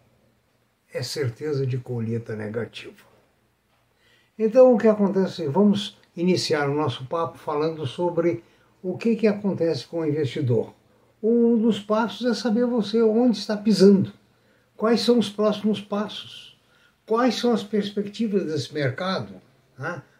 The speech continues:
Pra onde vai a nossa economia? Como está a economia brasileira? Como agem nossos agentes políticos? E daí você decide se inve-, se investe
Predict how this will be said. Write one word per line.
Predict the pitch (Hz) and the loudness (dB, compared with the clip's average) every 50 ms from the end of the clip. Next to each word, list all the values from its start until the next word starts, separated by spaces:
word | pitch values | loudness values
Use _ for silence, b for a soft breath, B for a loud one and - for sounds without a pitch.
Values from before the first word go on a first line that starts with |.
| b b | b b
Pra | - 202 214 | -6 -2 0
onde | 214 233 247 262 254 202 185 | 2 4 4 4 4 4 4
vai | 139 185 190 214 220 208 | 2 2 2 4 2 2
a | 185 | 0
nossa | 180 180 143 - - 151 | 0 -4 -4 -4 -4 -6
economia? | 147 143 131 117 117 131 170 196 190 151 113 | -4 -4 -4 -2 -2 -2 -2 0 0 -2 -2
Como | - - 220 240 254 | -2 -2 0 0 0
está | 208 - - - | 0 -2 -2 -4
a | 226 240 | -4 -2
economia | - 202 160 135 131 131 147 143 131 117 | -2 -2 -2 -2 -2 -2 0 0 0 -2
brasileira? | 113 110 107 98 107 113 107 110 104 92 - - - b b b b b b | -2 -4 -4 -2 -4 -4 -2 -4 -6 -6 -8 -10 -14 b b b b b b
Como | - 269 277 302 285 226 208 214 | -10 -6 -2 0 2 2 2 2
agem | 226 262 247 202 190 190 | 2 2 2 2 2 0
nossos | 185 175 170 156 - - - 151 | 0 -2 -4 -8 -8 -10 -8 -6
agentes | 139 123 123 185 190 190 - - | -6 -4 -4 -4 -6 -6 -10 -14
políticos? | - - 147 143 196 220 202 - - - - - - - - - - _ _ _ _ _ _ _ _ _ _ - | -14 -10 -6 -4 -2 -4 -4 -6 -12 -16 -18 -20 -20 -20 -20 -20 -20 _ _ _ _ _ _ _ _ _ _ -12
E | 208 233 | -8 -4
daí | 233 220 220 226 247 | -2 0 0 0 0
você | 247 247 247 202 - 269 277 | 0 -2 -2 -2 -2 -4 -4
decide | 240 233 233 208 208 254 254 226 202 | -2 -2 -2 0 0 0 0 -2 -4
se | - - - - 214 220 220 208 | -6 -10 -8 -4 -2 0 0 0
inve-, | 196 - 180 165 151 127 | 0 -2 -4 -6 -6 -6
se | - - 214 208 | -6 -4 -2 -2
investe | 185 135 127 127 127 123 - - _ | -2 -2 -2 -4 -4 -6 -10 -16 _